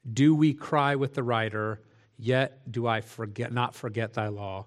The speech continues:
And no matter what attack may lie ahead, have we committed and lived out that we have not erred from thy precepts? And here's the thought question, and I have to end for tonight, so I failed yet again. But here's the beautiful thing. You have your Bible.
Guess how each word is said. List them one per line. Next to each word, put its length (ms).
And 100
no 80
matter 280
what 180
attack 640
may 400
lie 240
ahead, 480
have 200
we 100
committed 460
and 120
lived 240
out 300
that 140
we 160
have 140
not 320
erred 320
from 240
thy 160
precepts? 680
And 80
here's 260
the 80
thought 280
question, 380
and 120
I 160
have 300
to 120
end 220
for 100
tonight, 380
so 120
I 140
failed 420
yet 160
again. 440
But 100
here's 160
the 60
beautiful 300
thing. 300
You 140
have 120
your 100
Bible. 380